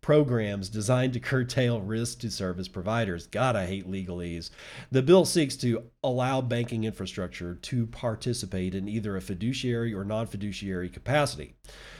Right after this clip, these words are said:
Should a bank want to operate in a fiduciary manner, quote,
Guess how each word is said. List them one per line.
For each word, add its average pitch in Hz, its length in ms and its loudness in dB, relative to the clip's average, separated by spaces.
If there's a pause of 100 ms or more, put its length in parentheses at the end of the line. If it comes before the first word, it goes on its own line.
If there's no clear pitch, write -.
Should 123 220 2
a 104 40 0
bank 156 280 2
want 165 200 4
to - 80 -2
operate 123 480 0
in 101 120 0
a 90 40 -4
fiduciary 110 680 0
manner, 104 480 0 (220)
quote, 98 400 -2